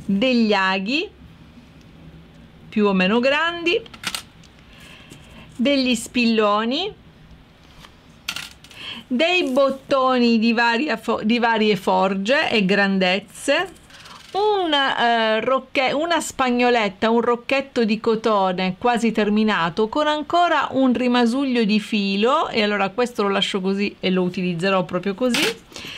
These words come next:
delle spille da balia di varia misura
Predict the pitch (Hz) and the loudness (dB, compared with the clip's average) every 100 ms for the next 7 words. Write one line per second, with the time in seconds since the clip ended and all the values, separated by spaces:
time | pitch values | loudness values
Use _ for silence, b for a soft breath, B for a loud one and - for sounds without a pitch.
0 | B B B 226 294 330 285 - 254 233 | B B B 0 2 2 0 -2 0 2
1 | 233 214 202 190 202 208 196 190 185 185 | 2 2 2 0 2 2 0 0 0 0
2 | 185 185 185 185 196 180 202 302 | 2 2 0 -2 -4 -2 0 -2